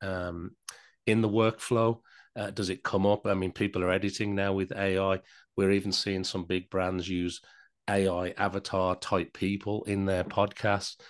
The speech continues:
Uh, is this really a thing now, or do you think the human engagement is always going to be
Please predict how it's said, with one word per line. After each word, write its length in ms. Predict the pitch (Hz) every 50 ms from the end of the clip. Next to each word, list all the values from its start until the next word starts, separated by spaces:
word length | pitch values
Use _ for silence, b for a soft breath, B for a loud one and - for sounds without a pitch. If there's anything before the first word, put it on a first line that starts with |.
| B B B B B B
Uh, 180 | 98 92 92 92 -
is 160 | 120 113 107
this 240 | 123 135 135 - -
really 460 | 123 127 123 110 110 110 104 107 -
a 100 | - 104
thing 420 | - - - 104 107 113 117 120 123
now, 300 | 123 120 123 123 123 123
or 180 | 98 98 98
do 140 | 95 98 98
you 100 | 98 98
think 340 | 95 - 104 98 95 92 -
the 100 | - 92
human 420 | - - - 104 104 98 98 92
engagement 640 | 92 92 92 98 98 98 95 95 92 92 87 85 -
is 120 | 90 -
always 280 | 95 90 92 90 90 87
going 240 | - - 87 90 85
to 80 | -
be 260 | 87 85 85 85 82